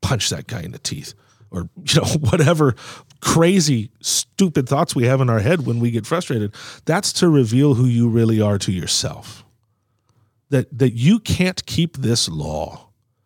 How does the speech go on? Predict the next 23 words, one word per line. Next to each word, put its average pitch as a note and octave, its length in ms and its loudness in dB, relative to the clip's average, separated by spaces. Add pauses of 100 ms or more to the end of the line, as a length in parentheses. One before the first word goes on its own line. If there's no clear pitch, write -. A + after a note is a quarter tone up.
(320)
You C#3+ 160 0
can't D#3+ 400 -2
be C#3+ 120 -2
good A#2 200 2
enough." F#2+ 320 -4
And C#3 220 0
God D3+ 340 0
comes E3 380 -2
with C#3 160 2
us, C#3 240 0 (100)
to C#3 160 2
us C#3 160 0
with A#2+ 200 0 (100)
that D3 320 -2
message C#3 500 -2
first, - 840 -6 (1120)
not D#3 380 0
so - 140 -2
that C3 220 2
we C#3+ 100 4
would A#2+ 220 2
try C3 320 2
and, G2+ 300 0